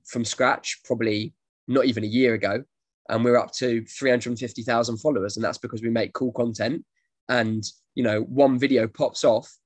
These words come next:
We've got one video that's done twenty million views. It's got four million likes. It's crazy. And all it takes is one. You know, you could be a complete unknown person, post one video on TikTok, all of a sudden you've got a hundred thousand followers overnight.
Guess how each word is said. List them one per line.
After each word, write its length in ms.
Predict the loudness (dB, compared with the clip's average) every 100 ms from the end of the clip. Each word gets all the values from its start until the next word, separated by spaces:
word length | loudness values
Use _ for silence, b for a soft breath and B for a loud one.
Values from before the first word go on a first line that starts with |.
| _
We've 120 | -8 -4
got 120 | 0
one 200 | 2 0
video 280 | 0 0 0
that's 140 | -2
done 180 | -2 -4
twenty 280 | -2 0 0
million 300 | 0 -2 -2
views. 520 | 0 0 0 -6 -10 _ _ -14
It's 60 |
got 140 | -12 -2
four 280 | 4 6
million 320 | 6 2 0 2
likes. 360 | 2 2 0
It's 120 | -12
crazy. 680 | -14 -4 0 0 0 -6 -10 _ _ _ -2
And 420 | 2 2 2 0 -2 -10 _ _ _ _ _ 2
all 120 | 2
it 100 | 4
takes 240 | -2 -2
is 100 | 0
one. 280 | 4 4 2 _ _
You 100 | -6
know, 80 | -2
you 180 | -2 -2
could 160 | -4 0
be 220 | 0 0
a 80 | -4
complete 300 | -4 0 0
unknown 260 | 2 0
person, 340 | 2 2 2 -4
post 220 | -4 0
one 160 | 0
video 180 | 2 0
on 80 | -2
TikTok, 360 | -6 -8 -6 -6
all 120 | -6
of 80 | -6
a 40 |
sudden 240 | -4 -4
you've 120 | -4 -2
got 140 | -2
a 40 |
hundred 260 | 0 -2 -2
thousand 260 | -4 -4 -6
followers 300 | -4 -4 -4
overnight. 360 | -4 -4 -6